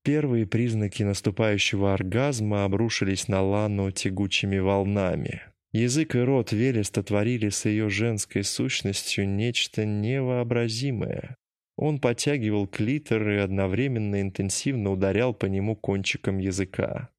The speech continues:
«Выше», простонала Лана, вспомнив, о чём они разговаривали в ванной.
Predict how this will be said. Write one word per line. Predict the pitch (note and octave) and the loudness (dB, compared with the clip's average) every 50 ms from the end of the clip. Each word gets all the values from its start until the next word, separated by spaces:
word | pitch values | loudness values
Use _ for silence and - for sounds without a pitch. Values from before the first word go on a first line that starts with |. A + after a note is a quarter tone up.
| _ _ _ _ _ _ _ _ _ _ _ _ _ _ _ _ - | _ _ _ _ _ _ _ _ _ _ _ _ _ _ _ _ -6
«Выше», | D3 D3 D3 D3 C3 A#2 - - - - A2 G#2+ G#2 F#2+ - - - - _ _ _ _ _ _ _ _ _ _ | -4 -2 0 0 0 0 0 0 0 0 0 -2 -2 -4 -6 -12 -16 -20 _ _ _ _ _ _ _ _ _ _
простонала | - G#2 G2+ - - G#2+ G#2 G#2 G#2 G2 F#2+ G2 | -2 -2 -2 0 0 0 2 2 2 4 4 4
Лана, | G2 G#2 A#2 C3+ D3 C#3+ B2+ A2 | 4 4 2 2 2 2 0 0
вспомнив, | G2+ - - - B2 B2 B2 A#2 A2 G2+ - - | 0 -2 -2 0 0 0 2 0 0 0 0 0
о | G2 | 0
чём | - - A#2+ A2 G#2+ | 2 0 0 2 2
они | G2+ G2+ G2+ | 2 2 2
разговаривали | F#2+ G2 F#2+ F#2 G2 G2 G2 G2+ G2 G2 G2 F#2 F#2+ G2 G2 | 0 0 0 2 2 2 4 4 4 2 2 2 2 2 2
в | F#2+ F#2+ | 0 2
ванной. | F#2+ G#2 G2 F#2 F#2 F#2 E2+ B1+ A1+ - - - - | 2 2 2 2 2 0 0 -2 -2 -4 -10 -16 -18